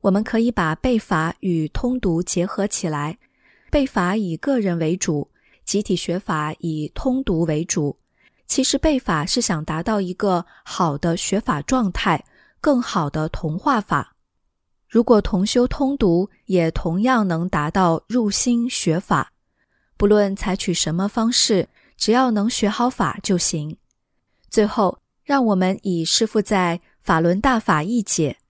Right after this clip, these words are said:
北京法轮大法辅导员会议建议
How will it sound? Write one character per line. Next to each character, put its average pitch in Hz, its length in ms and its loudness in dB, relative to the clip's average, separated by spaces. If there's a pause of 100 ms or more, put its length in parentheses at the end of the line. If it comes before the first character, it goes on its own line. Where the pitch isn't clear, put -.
(280)
北 196 160 8
京 262 360 0
法 170 220 0
轮 170 180 0
大 262 180 2
法 143 420 0
辅 - 160 -2
导 175 220 2
员 156 300 0
会 240 260 2
议 190 200 0
建 214 320 2
议 175 280 -2